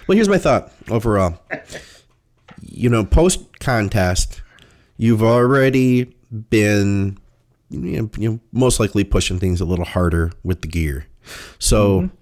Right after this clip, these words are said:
Speaker 1: it's not a ti-, there was a time, I think, that I would have thought, like, "Hey, throw some D-ball in for the last,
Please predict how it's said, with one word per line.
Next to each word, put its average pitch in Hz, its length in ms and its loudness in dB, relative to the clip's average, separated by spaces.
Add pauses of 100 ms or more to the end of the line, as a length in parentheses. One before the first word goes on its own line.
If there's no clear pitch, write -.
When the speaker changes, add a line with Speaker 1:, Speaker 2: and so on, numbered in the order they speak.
(160)
Speaker 1:
it's 113 160 -2
not 123 200 2
a 139 40 0
ti-, - 320 -6
there 127 100 2
was 151 140 4
a 147 60 0
time, 123 280 0
I 104 60 2
think, 101 320 -2
that 101 160 0
I 98 80 2
would 98 140 0
have 92 80 -2
thought, 90 240 -2
like, 80 100 -10
"Hey, 110 320 -4
throw 135 240 -4
some 131 180 -2
D-ball 117 460 -2
in 92 220 -4
for - 100 -10
the 92 100 -8
last, 98 420 -4